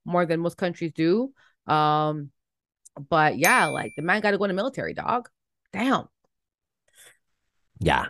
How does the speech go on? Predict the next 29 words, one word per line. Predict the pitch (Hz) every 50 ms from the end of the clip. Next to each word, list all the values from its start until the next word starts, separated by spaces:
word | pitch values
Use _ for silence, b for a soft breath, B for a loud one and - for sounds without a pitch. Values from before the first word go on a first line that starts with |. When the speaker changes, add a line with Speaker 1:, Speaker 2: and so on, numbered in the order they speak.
| - _ _ _ _ _ b b b b b b b b _ -
Speaker 2:
Um, | 110 95 90 90 87 85 - - - - - - - -
so | - - - 101 80
it | 82 101 92 95 - _
does, | - 127 139 156 139 - - - - - - - - - - - - - -
mm, | 107 107 104 104 104 104 98 101
remind | 110 107 95 98 104 123 139 151 139 123
me, | 139 135 135 135 135 143
actually, | - 127 - - 120 101
first | - 160 147 -
of | -
all, | 95
I | 90
wanna | 95 95 92
say | - - 95 87
military | 85 95 117 131 - - 143 131 117
service | - 127 120 107 110 101 -
is | 110 98 - -
required | 98 - - - 104 98 98 98 98 98 98 - - b b b b b b
for | b - - -
all | 95 107 120
males | 120 110 107 107 107 107 110 110 -
in | - 98 95 90
Finland, | - - - - 110 98 95 87 85 85 82 80 80 _ _ _ _ _ _ _ _ _ _ - -
uh, | 92 85 82 82 -
under | - 104 113 110 113 110
the | 98 107 104 95 -
age | 98 95 92 92 90 92 90 - - - -
of | 90 87
thirty. | - - - - 92 80 69 - - - - -